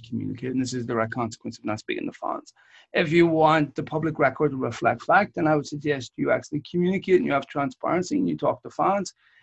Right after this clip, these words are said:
If you're gonna do one inter-, two interviews in five years with the same media outlet, and let's be honest, um, Andy's a great guy, but a written interview is the lowest form of transparency because,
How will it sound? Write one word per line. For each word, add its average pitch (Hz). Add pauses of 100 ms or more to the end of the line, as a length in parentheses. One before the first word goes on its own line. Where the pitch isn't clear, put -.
If 233 (360)
you're -
gonna 175
do 147 (340)
one 156
inter-, 135
two 190
interviews 139
in 131
five 120
years 123
with 131
the 131
same 143
media 135
outlet, 139 (400)
and 156
let's 151
be 151
honest, 131 (380)
um, 139
Andy's 156
a 127
great 135
guy, 131
but 123 (200)
a 131
written 175
interview 135
is 127
the 127
lowest 135
form 123
of 117
transparency 117
because, 135